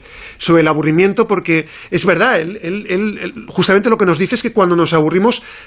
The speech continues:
toda nuestra atención se dirige hacia el paso del tiempo. Eh, y quieres que pase el tiempo, pero por muchas cosas que hagas, pues resulta que el tiempo no, no pasa, ¿no? Y, y bueno,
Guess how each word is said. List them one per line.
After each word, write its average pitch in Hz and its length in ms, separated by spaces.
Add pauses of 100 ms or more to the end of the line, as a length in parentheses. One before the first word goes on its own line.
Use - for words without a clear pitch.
(140)
toda 220 180
nuestra 214 280
atención 185 420
se 220 160
dirige 202 300
hacia 156 200
el 147 80
paso 151 280
del 143 140
tiempo. 135 640
Eh, 147 260 (360)
y 170 140
quieres 208 320
que 220 100
pase 233 240
el 226 80
tiempo, 277 400
pero 202 240
por 170 140
muchas 214 360
cosas 254 280
que 240 120
hagas, 262 320 (580)
pues 123 140
resulta 226 320
que 214 80
el 165 80
tiempo 185 360
no, 151 320
no 180 260
pasa, 139 280
¿no? 196 180
Y, 156 380 (240)
y 185 60
bueno, 240 300